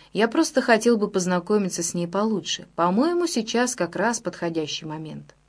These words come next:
Когда Джон впустил Йоко, он и виду не подал,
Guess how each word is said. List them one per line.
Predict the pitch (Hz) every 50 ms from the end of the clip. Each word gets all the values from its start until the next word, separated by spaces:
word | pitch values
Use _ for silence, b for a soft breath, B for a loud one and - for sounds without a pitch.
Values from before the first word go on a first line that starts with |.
| _ _ _ _ _ _ _ _ _ _ _ _ _ _ _ _ _
Когда | - - 185 196 277 294
Джон | 240 202 202 247 269 269 262 B B B B B
впустил | - - - 196 190 - - - 196 190
Йоко, | 190 190 254 285 277 - 262 - - -
он | 196 190 190
и | 180 165
виду | 175 226 226 196 196
не | 175 170 165
подал, | 170 226 262 269 220 175 151 -